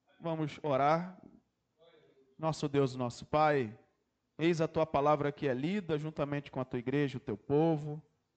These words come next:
e nós clamamos a ti nessa hora que o teu Santo Espírito fale aos nossos corações, nos dê instrução e edifica o teu povo. Assim nós clamamos a ti, em nome de Jesus. Amém. Hoje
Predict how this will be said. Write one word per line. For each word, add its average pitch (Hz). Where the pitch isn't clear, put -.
e -
nós 208
clamamos 180
a 170
ti 170
nessa 160
hora 156
que -
o -
teu 220
Santo 196
Espírito 175
fale 180
aos 147
nossos 131
corações, -
nos 151
dê 165
instrução 190
e 147
edifica 180
o 156
teu 156
povo. 127
Assim 147
nós 185
clamamos 160
a 143
ti, 117
em 160
nome 127
de 117
Jesus. -
Amém. 175
Hoje 165